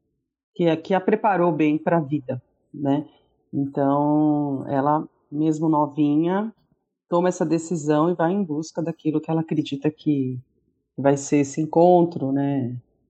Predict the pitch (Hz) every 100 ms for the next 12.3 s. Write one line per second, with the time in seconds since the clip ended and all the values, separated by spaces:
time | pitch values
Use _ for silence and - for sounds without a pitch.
0 | - 135 135 - 123 120 - - 302 339
1 | 247 233 247 220 165 151 170 208 170 165
2 | 160 185 180 175 180 160 190 208 196 165
3 | 160 - 156 170 175 - 151 - 160 170
4 | - 156 156 - 156 156 156 156 147 139
5 | - _ 165 170 185 180 175 165 156 165
6 | 160 147 151 160 156 147 147 143 139 160
7 | 180 160 151 151 151 - 196 160 156 156
8 | 127 - - 147 180 185 151 139 - -
9 | _ _ _ _ - 165 156 156 160 147
10 | 160 147 135 143 147 143 139 139 - 151
11 | 151 - 156 151 156 151 151 147 147 143
12 | 139 127